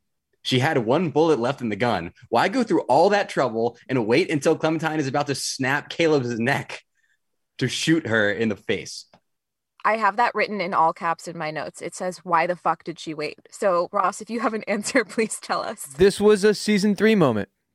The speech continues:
Speaker 3: This was the kind of moment that we got repeatedly in season three, where there's no logic.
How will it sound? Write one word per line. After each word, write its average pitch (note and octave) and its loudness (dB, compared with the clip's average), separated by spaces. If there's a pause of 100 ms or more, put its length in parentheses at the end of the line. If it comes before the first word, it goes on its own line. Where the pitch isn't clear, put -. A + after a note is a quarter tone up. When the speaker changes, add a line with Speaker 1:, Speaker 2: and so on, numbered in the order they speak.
(320)
Speaker 3:
This D3 4
was E3 4
the D#3 2
kind E3 4
of E3+ 4
moment D#3 2
that D#3 6
we C3+ 2
got C3 2
repeatedly D#3 2
in C#3+ 2
season B2+ 2
three, D#3 6
where C3+ 6
there's A#2 2
no A#2+ 4
logic. C#3+ 2